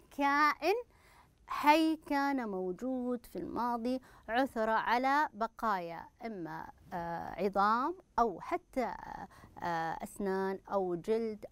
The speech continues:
أو، آه، آثار تحجرت وتصلبت فوجدها الإنسان. هنا يا أحبتي أحفورة صغري-، آه، صخرية، عفوًا، أحفورة صخرية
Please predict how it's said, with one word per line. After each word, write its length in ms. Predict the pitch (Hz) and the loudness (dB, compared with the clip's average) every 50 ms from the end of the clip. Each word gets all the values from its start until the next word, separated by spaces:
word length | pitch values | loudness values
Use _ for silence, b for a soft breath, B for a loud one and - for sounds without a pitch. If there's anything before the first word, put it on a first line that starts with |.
| _ - | _ 4
أو، 280 | 247 285 320 330 339 - b b b b b b - | 4 4 4 2 0 -4 b b b b b b -6
آه، 560 | - 214 196 185 190 - - - - 95 - - - - - - 196 185 220 226 | -2 0 2 2 2 0 -4 -8 -12 -12 -12 -12 -12 -10 -6 -4 0 2 2 2
آثار 460 | 226 - 285 285 294 302 311 330 311 - _ | 2 2 4 6 8 8 6 6 2 -2 _
تحجرت 720 | 359 339 - - 370 330 240 247 302 320 320 330 349 349 - _ b b b b b - | -2 -2 0 0 0 0 0 0 0 2 2 2 0 0 -4 _ b b b b b -2
وتصلبت 920 | 269 311 339 320 - 302 285 - - 269 262 254 262 262 233 262 269 277 - _ b b b b b _ - | 0 0 0 2 0 -4 -4 -2 -2 -2 0 2 0 0 2 0 0 -2 -4 _ b b b b b _ -4
فوجدها 840 | 233 226 220 226 220 202 220 220 202 214 220 220 214 208 208 - - _ - - 240 | -2 0 0 0 -2 -2 -2 -2 -2 -2 -2 0 0 -2 -2 -4 -8 _ -8 -6 -4
الإنسان. 720 | 262 - - - 185 170 165 - - - 151 - - - - _ B B B B B B B B B B B - | -4 -4 -6 -6 -6 -6 -8 -8 -12 -12 -10 -10 -10 -12 -14 _ B B B B B B B B B B B 6
هنا 300 | 359 453 508 440 381 349 | 8 8 10 10 10 10
يا 180 | 320 247 190 208 | 10 8 8 6
أحبتي 840 | 226 - 302 302 233 240 294 294 - - - 277 277 277 277 - - - | 4 2 -2 -4 0 0 -2 -2 -2 -4 -4 -4 -2 -2 -2 -4 -6 -8
أحفورة 600 | - - - - - 269 277 277 254 254 262 269 - - - | -10 -10 -10 -6 -4 -2 0 2 2 2 2 0 -2 -8 -8
صغري-، 460 | - 196 175 180 170 175 196 214 - - | -8 -6 -4 -4 -6 -4 -6 -6 -6 -6
آه، 100 | 208 208 | -6 -6
صخرية، 580 | - - 254 - - 254 254 240 196 185 190 | -2 -4 -4 -4 -2 -2 -2 0 0 0 0
عفوًا، 440 | 185 175 - - - 214 233 294 320 B B B B B - | -2 -2 -6 -6 -6 -4 -4 -4 -4 B B B B B -6
أحفورة 460 | 254 - - - - 285 262 208 180 180 | -6 -6 -6 -6 -2 -2 0 0 -2 -4
صخرية 720 | - - 269 - - - - 294 294 294 294 320 349 | -4 -6 -6 -6 -6 -6 -4 0 0 2 4 4 2